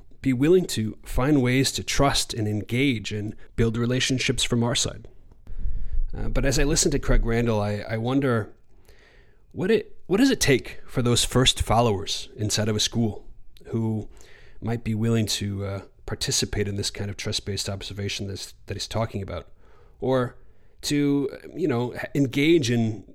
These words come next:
meaningful conversations with senior leaders, e-, even when things aren't so clear, or, um, where the issues might be more complex, uh, than a particular teacher or a group of teachers might understand.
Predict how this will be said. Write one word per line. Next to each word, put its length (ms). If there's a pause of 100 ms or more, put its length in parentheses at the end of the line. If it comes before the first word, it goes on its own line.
(180)
meaningful 380
conversations 760
with 240
senior 260
leaders, 400
e-, 260
even 260
when 220
things 280
aren't 160
so 100
clear, 400 (220)
or, 360 (440)
um, 600
where 120
the 120
issues 260
might 160
be 80
more 180
complex, 580 (680)
uh, 140
than 140
a 40
particular 400
teacher 420
or 140
a 60
group 180
of 80
teachers 360
might 160
understand. 460